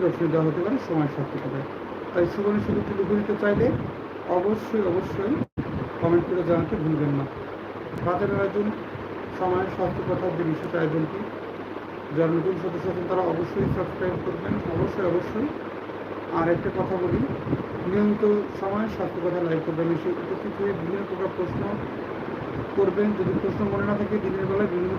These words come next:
চিন্তা ভাবনা, আপনার দৈনন্দিন জীবনে স্বাস্থ্য বিষয়ে বিভিন্ন সমস্যার সম্মুখীন হন কিংবা সমস্যার সম্মুখীন, সমস্যাগুলোর সম্মুখীন হয়ে গেলে আপনি সেগুলো নোট করে পরবর্তীতে আপনি লাইভ যখন উত্তরপত্র চলে তখন আপনি প্রশ্নগুলো করতে পারেন।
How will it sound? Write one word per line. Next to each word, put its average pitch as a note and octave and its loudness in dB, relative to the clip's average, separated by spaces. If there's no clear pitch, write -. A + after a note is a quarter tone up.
চিন্তা F#3 -2
ভাবনা, F3+ 0
আপনার E3+ 0
দৈনন্দিন G3+ 4
জীবনে F#3+ 0
স্বাস্থ্য F#3 0
বিষয়ে F#3 0
বিভিন্ন F#3 2
সমস্যার F3 2
সম্মুখীন F#3 0
হন G3 0
কিংবা G#3+ 6
সমস্যার G#3 2
সম্মুখীন, G3+ 0
সমস্যাগুলোর G3+ 2
সম্মুখীন F#3 2
হয়ে G3+ 2
গেলে G3+ 2
আপনি F#3 0
সেগুলো F3 4
নোট G3+ 2
করে G3+ 4
পরবর্তীতে F3 4
আপনি D#3+ 4
লাইভ D#3+ 2
যখন D#3+ 2
উত্তরপত্র G#3 2
চলে G3+ 2
তখন F3 2
আপনি D#3 2
প্রশ্নগুলো D#3 4
করতে D3 -4
পারেন। C3+ -4